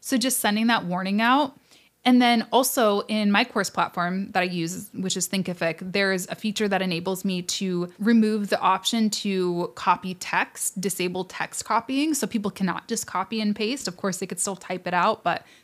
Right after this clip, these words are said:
who's gonna do that? If you're lazy enough to copy Instagram captions, you're probably not gonna be transcribing course content. So there are some things that you can do. I recommend just talking to a lawyer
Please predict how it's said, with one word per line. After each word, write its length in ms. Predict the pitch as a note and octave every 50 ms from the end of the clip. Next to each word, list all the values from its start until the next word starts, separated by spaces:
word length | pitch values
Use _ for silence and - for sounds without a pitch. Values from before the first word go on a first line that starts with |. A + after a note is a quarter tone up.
| _
who's 240 | - B3 A#3+ G#3+ G#3
gonna 180 | G#3 G3 F#3 F#3
do 160 | E3+ F3 F#3
that? 320 | - G3+ G#3 B3 C4+ -
If 140 | G#3+ - -
you're 100 | A#3+ A#3
lazy 380 | A3 G#3 G#3 A3+ G#3+ - C4 A#3+
enough 220 | A3 A3 G#3+ -
to 100 | - F#3+
copy 560 | - - F3 F3 F3 - G3+ G3+ G3 G3+ -
Instagram 440 | - F#3+ F3+ E3+ - G3+ G#3 G#3 G#3
captions, 440 | G3+ A3+ A3 A3 - - A#3 A3 G3+
you're 80 | F3
probably 240 | - - F3 E3+ F3
not 160 | F3 E3+ E3+
gonna 100 | G3 F#3+
be 220 | F#3 F3+ F3 F#3 - - - _
transcribing 840 | - - G#3 F#3 - - F3+ E3+ F#3 G3 F#3+ A3+ A#3 A#3 B3 C4 C4+ - - - -
course 240 | _ - A#3 A#3 A#3+
content. 460 | - A#3+ A#3+ B3 B3 C#4 C#4 C#4 C4+ - _
So 160 | - - D#4+
there 140 | C4 D4+ D4
are 100 | C#4 D4
some 180 | D4 - D#4 C#4
things 220 | - C4 A#3 A3+
that 80 | - -
you 80 | G#3
can 160 | G3+ A3 G3+ F3+
do. 200 | F3+ F#3 F#3+ F#3
I 80 | F#3
recommend 420 | F#3+ F#3+ F#3+ - G#3 G3 F#3+ G3 F#3
just 240 | F#3 F#3 - -
talking 320 | - - E3+ - - F#3+ F3
to 140 | - - F3
a 20 |
lawyer 520 | E3+ F3 F3+ F#3 F#3 F#3 F#3 F#3 F#3 F#3+